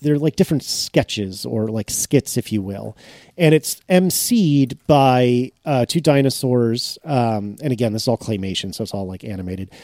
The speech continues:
Two dinosaurs, Rex and Herb, who I think are, oh, and actually Wikipedia is now confirming,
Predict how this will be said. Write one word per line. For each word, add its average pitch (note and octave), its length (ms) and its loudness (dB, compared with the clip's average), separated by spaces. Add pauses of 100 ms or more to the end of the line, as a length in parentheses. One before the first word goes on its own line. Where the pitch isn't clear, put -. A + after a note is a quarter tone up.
(120)
Two G3+ 120 2
dinosaurs, F3+ 540 6
Rex C#3+ 500 2
and C3 260 0
Herb, D#3 760 4
who C3+ 540 6 (240)
I C#3+ 120 2
think F#3+ 380 2
are, C3+ 340 4 (180)
oh, B2+ 140 0
and A#2 80 -2
actually A2+ 360 -4
Wikipedia A2 300 -2
is G2 80 -4
now G#2 120 -6
confirming, A2+ 500 -4